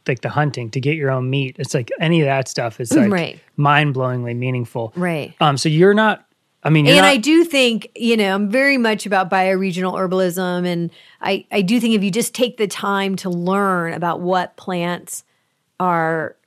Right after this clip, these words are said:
Speaker 2: growing outside your door, all of a sudden you're gonna be like, "Oh my God, that's the exact plant that I need."
Speaker 1: Right.
Speaker 2: "Oh my God, I just read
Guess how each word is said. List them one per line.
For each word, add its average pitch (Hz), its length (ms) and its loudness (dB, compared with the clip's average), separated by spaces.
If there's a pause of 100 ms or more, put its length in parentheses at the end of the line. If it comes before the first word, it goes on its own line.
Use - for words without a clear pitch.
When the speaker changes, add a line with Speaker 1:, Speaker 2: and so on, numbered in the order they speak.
(100)
Speaker 2:
growing 180 380 -2
outside 165 500 -4
your 151 120 -6
door, 165 640 -2 (360)
all 190 100 0
of 185 60 0
a 185 60 0
sudden 208 280 2
you're 196 140 0
gonna 185 140 -2
be 185 100 -2
like, 175 260 -2
"Oh 175 100 -8
my 196 140 -4
God, 214 300 0
that's 175 320 -4
the - 140 -12
exact 170 500 0
plant 175 260 -2
that 170 140 -4
I 170 100 -2
need." 196 460 0 (360)
Speaker 1:
Right. 143 180 2
Speaker 2:
"Oh 190 80 2
my 196 120 0
God, 202 180 2
I 190 140 0
just 185 280 -4
read 190 600 0